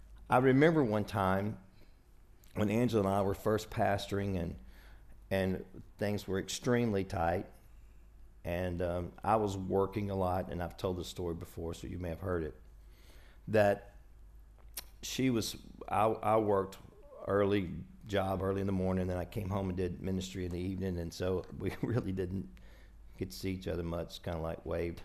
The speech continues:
"Hi, how you doing?" And so I was on my way out the door one day, and she said to me, she says, "We do not have enough money to buy diapers, and there's not much food in the house,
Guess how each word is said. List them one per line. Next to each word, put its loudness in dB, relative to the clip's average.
"Hi, -8
how -6
you -6
doing?" -4
And 0
so 6
I 8
was 6
on 6
my 4
way 8
out 8
the 2
door 6
one 2
day, 4
and -2
she -4
said 0
to -4
me, 0
she -6
says, -2
"We 0
do 0
not 0
have -2
enough -2
money 0
to -4
buy 2
diapers, 0
and 2
there's 0
not 0
much -2
food 2
in -2
the -4
house, -2